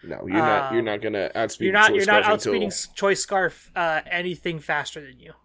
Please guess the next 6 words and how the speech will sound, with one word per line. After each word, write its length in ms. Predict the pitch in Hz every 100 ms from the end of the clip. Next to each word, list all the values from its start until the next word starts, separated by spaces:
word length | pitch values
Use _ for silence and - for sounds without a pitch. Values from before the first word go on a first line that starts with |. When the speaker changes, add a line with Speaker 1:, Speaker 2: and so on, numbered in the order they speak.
| -
Speaker 2:
<laughs> 1000 | 226 - _ _ - 214 - - - - _ _ _ _ _ _ _ _ _ _ _ _ -
Like, 360 | 147 143 - _ _ _ _ - - _ -
it's 160 | 165 -
gonna, 200 | 185 170
it, 260 | 185 180
there, 200 | 190 196